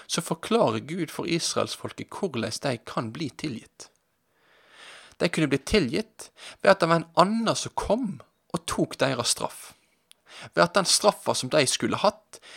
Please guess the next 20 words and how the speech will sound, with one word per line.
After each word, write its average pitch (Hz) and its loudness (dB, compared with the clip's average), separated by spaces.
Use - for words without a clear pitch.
i 143 -2
stedet - 4
for 208 -2
ramma 143 2
en 110 -4
stedfortreder. - -4
Og 147 0
det 208 10
var 196 6
da 202 10
forordninga 151 2
som 123 -4
Gud 143 0
gav 175 2
for 117 -4
at 120 -12
dyr 196 -2
skulle - -4
kunne 139 -2
gi 165 0